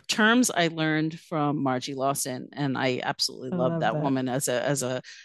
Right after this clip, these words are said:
Speaker 1: as a mentor. Um, so, and it's, it's, it's, you have to just make sure that your writing is not amateurish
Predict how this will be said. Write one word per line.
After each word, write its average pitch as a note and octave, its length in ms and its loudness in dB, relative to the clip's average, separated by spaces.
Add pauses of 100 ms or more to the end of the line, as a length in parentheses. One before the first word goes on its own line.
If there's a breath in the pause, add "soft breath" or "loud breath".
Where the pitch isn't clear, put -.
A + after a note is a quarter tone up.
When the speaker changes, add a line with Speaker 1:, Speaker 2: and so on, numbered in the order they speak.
(140 loud breath)
Speaker 1:
as D#3+ 160 0
a C#3 60 2
mentor. C#3+ 560 0 (320 loud breath)
Um, C#3+ 440 4
so, C3+ 520 0 (300)
and F3+ 260 4
it's, - 160 -2 (200)
it's, A3 240 -2
it's, - 680 4 (220)
you G#3+ 160 2
have A3+ 320 2
to C4 120 -4
just - 280 -4
make F3+ 140 -2
sure E3 300 -2
that D#3 180 -4
your D3+ 160 -8
writing C#3 500 0
is B2 380 0 (540 soft breath)
not D#3+ 240 4
amateurish A3+ 800 0